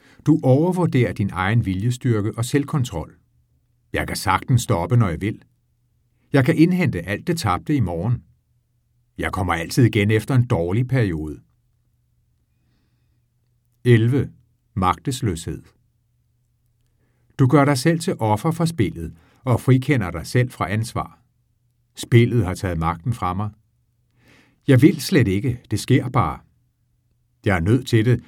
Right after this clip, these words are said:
for at kunne betale min gæld. Overvej, hvad er dine egne tankefejl?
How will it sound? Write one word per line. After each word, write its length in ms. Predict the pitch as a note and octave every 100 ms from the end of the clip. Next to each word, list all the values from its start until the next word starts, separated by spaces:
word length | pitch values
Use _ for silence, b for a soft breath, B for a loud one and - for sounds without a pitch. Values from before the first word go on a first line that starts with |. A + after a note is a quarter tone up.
| -
for 80 | C3+
at 80 | B2+
kunne 100 | A#2
betale 440 | G#2 - F2+ A#2+
min 180 | C3+ A#2+
gæld. 200 | F2 B1 _ _ _ _ _ _ _ _ _ _ _ _ _ _ _ _ _ _ _ _ _ _ _ _ _ _ -
Overvej, 600 | A#2+ C#3 E3+ G#2+ F2 - - _ _ _
hvad 220 | F#2+ A2
er 40 | C3
dine 500 | B2 A2 C3 E3+ -
egne 400 | G2+ F2+ F2+ F2+
tankefejl? 640 | - G2 F#2+ A#2+ - D2+